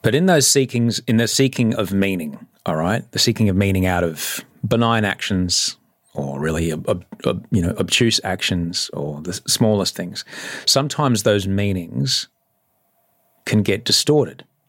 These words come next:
and we can interpret life in ways that don't match up to what's actually happening with the interpretations of the situation of everybody else in the room. Now, this can be a, a big deal to suddenly think,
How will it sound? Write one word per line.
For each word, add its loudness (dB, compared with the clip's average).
and 0
we 2
can -2
interpret -2
life -2
in 0
ways -2
that -6
don't 0
match -2
up -4
to -4
what's 0
actually -4
happening -6
with 0
the 0
interpretations 0
of -4
the -6
situation 0
of 0
everybody -2
else -2
in -2
the -2
room. 0
Now, 2
this 4
can 2
be 6
a, -2
a -6
big 0
deal -4
to -4
suddenly -2
think, 0